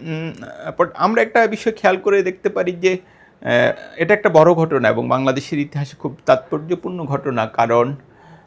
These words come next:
আহ, আওয়ামী লীগ, আহ, বাংলাদেশের ইতিহাসে সবচেয়ে বড় দলগুলোর একটা এবং, আহ, বাংলাদেশের মুক্তিযুদ্ধে আওয়ামী লীগ নেতৃত্ব দিয়েছে। আহ, কিন্তু এর পরবর্তীতে আমরা যেটা দেখেছি, বাহাত্তর থেকে পঁচাত্তর সালেও আওয়ামী লীগের বিরুদ্ধে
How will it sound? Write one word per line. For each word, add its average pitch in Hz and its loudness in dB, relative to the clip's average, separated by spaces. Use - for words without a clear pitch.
আহ, 120 -4
আওয়ামী 139 4
লীগ, 156 0
আহ, - -4
বাংলাদেশের 131 2
ইতিহাসে 143 -6
সবচেয়ে - -8
বড় 127 2
দলগুলোর 147 2
একটা 151 0
এবং, 123 2
আহ, 110 0
বাংলাদেশের 123 4
মুক্তিযুদ্ধে 127 -4
আওয়ামী 120 4
লীগ 113 -6
নেতৃত্ব 113 -8
দিয়েছে। 117 -6
আহ, - -6
কিন্তু 202 2
এর 220 6
পরবর্তীতে 208 2
আমরা 190 -2
যেটা 185 -2
দেখেছি, 175 -4
বাহাত্তর 165 2
থেকে 175 -6
পঁচাত্তর 165 -6
সালেও 165 0
আওয়ামী 151 2
লীগের 147 -6
বিরুদ্ধে 143 0